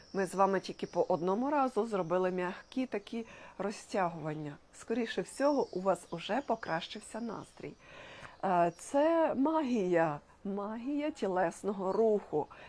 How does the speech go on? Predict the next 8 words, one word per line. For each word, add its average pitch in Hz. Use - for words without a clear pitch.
Через 185
тіло 269
ми, 190
е, 175
проживаємо 202
і 185
відпускаємо 233
багато 190